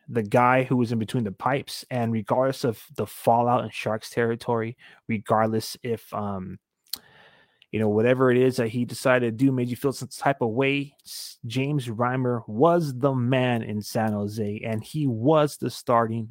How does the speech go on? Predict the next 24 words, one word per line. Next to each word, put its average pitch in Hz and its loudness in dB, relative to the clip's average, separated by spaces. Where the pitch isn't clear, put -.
goaltender. 107 -8
And 123 -4
he 143 0
was 175 0
the 170 0
man 147 0
when 127 -2
other 160 -2
guys 135 -2
didn't 160 4
want 156 -2
to 151 -4
be 135 2
the 123 0
man 123 -2
who 127 -2
the 120 -6
Sharks - -4
went 143 2
out 127 -6
to 123 -2
acquire 135 2
and 120 -8
spent - -6